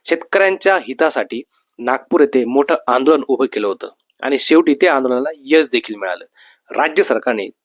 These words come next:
तीस जून दोन हजार सव्वीस पर्यंत कर्जमाफी करण्याचं आश्वासन दिलं आहे, त्यामुळे शेतकऱ्यांमध्ये आता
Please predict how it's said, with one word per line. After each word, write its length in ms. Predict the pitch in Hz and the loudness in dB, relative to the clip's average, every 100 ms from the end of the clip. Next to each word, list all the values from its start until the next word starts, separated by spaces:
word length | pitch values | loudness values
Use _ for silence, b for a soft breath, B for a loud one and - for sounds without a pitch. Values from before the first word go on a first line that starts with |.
| _ _ | _ _
तीस 180 | 208 220 156 | 0 0 0
जून 240 | 123 160 139 | 2 2 4
दोन 160 | 135 | 4
हजार 140 | 160 165 | 4 2
सव्वीस 420 | - 131 143 165 | 2 2 2 0
पर्यंत 260 | - 123 120 - | 0 0 -2 -2
कर्जमाफी 420 | 139 135 143 135 | 0 2 2 0
करण्याचं 400 | 151 117 110 110 - | -2 -2 -2 -2 -4
आश्वासन 460 | 131 139 139 127 127 | -2 0 2 2 -2
दिलं 180 | 110 104 | -2 0
आहे, 120 | 92 B B B B - | -2 B B B B -2
त्यामुळे 360 | 180 147 143 | 2 2 2
शेतकऱ्यांमध्ये 580 | - 143 - 175 156 127 | 0 -4 0 0 2 2
आता 240 | 113 120 | 0 0